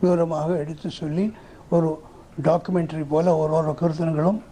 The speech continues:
ஆதாரத்துடன் விளக்கினார். ஆனால் இவர் ஒரு குழந்தை தன் தாயிடத்தில் எப்படி அன்பு செலுத்துமோ, அதை போல அம்பா,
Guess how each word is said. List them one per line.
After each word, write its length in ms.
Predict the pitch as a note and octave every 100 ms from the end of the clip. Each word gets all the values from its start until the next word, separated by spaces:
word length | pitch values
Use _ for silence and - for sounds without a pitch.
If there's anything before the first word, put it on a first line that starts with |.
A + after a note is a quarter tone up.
| -
ஆதாரத்துடன் 800 | C#3+ E3 E3+ E3+ E3+ D#3+ D3+ E3 -
விளக்கினார். 520 | E3 D#3+ D#3+ C3+ B2+ - - - - - - - - - - -
ஆனால் 440 | - F3+ G3+ E3+ D#3+ - - - - - - D#3+
இவர் 480 | F3+ G#3+ G3+ E3+ B3+ -
ஒரு 220 | F#3+ F#3 F3
குழந்தை 520 | - G3 G#3 G#3 A3
தன் 300 | G#3+ G3 G3 F3+
தாயிடத்தில் 800 | E3+ F3+ G3 F#3 F#3 - F3+ F#3
எப்படி 340 | E3 D#3+ F#3+
அன்பு 260 | F3+ E3+ F3+
செலுத்துமோ, 600 | E3 E3 D3 D3+ D3 D#3+
அதை 200 | D3 D3+
போல 460 | D#3 D#3+ D3 C#3 - - - - - -
அம்பா, 580 | D3 C#3+ D#3 D#3 C3+